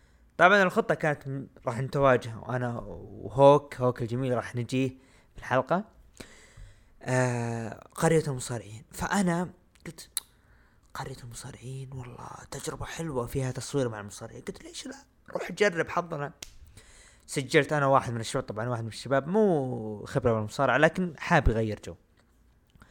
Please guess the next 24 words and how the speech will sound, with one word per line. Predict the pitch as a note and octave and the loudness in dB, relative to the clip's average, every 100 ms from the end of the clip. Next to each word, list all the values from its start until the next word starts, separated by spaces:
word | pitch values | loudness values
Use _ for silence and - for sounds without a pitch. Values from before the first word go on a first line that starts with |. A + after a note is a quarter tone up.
| - _ _ _ _ | -20 _ _ _ _
فكان | - D#3+ D3+ E3+ F3 | -2 0 0 0 0
في | E3 G#3 | 0 0
نقاش | F3+ - F3 E3+ D#3 - - | 0 -2 0 0 -2 -6 -6
أنا | D#3 E3 | -4 -4
ومحمد | D#3+ D3 E3 D#3+ | -4 -4 -4 -2
رولينز، | D#3+ D#3+ E3 D3 | -2 -2 -2 -4
"ها، | D#3 E3 D#3+ C#3+ | -2 0 0 0
إيش | E3 D#3 D#3+ | -2 -2 0
رأيك؟" | D3+ D#3 D#3 D#3+ D#3 D#3 - - - - _ _ | 2 2 0 0 2 0 0 -12 -20 -20 _ _
فأخذت | - F#3 F3+ E3+ D3+ D3+ D3+ C#3+ B2+ - G3 F3+ D#3+ | 2 6 6 6 4 2 0 0 -2 0 2 2 4
رأيه، | D#3 D#3 | 6 6
فقررنا | D3+ D3+ - D3 D3+ C#3+ | 4 0 0 2 2 2
إنه | B2 B2 | 0 -2
راح | A#2+ | -6
يكون | A#2+ D3+ | -6 -6
فيه | C#3 F3 C#3 - - _ - - | -4 -2 -4 -6 -18 _ -16 -6
فلوج | B2 A#2+ A2+ - - - | 0 2 0 -6 -18 -12
لأول | A#2+ - E3 G3+ G3 F#3 D#3 B2+ | -10 0 4 4 4 2 2 0
مرة | A#2 G#2+ G#2 | -2 -6 -10
في | G2 - | -16 -8
ركن | A#2 - | -6 -2
الحلبة | E3+ - E3 C#3+ C#3 - _ _ _ _ _ _ _ | -4 -2 -2 -2 -4 -8 _ _ _ _ _ _ _
يكون | A#2+ - C3+ B2+ | -8 -2 -2 -2
عن | G2+ B2 C3 | -4 -6 -6